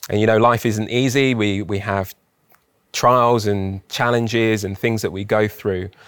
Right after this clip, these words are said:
But as we go through those things,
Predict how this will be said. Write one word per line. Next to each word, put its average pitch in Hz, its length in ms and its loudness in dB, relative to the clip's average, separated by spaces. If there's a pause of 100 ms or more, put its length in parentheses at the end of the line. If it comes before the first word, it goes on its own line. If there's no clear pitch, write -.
(460)
But 113 160 0
as 135 220 -2
we 131 140 0
go 123 220 0
through 123 360 -2
those 98 340 -2
things, 92 560 -12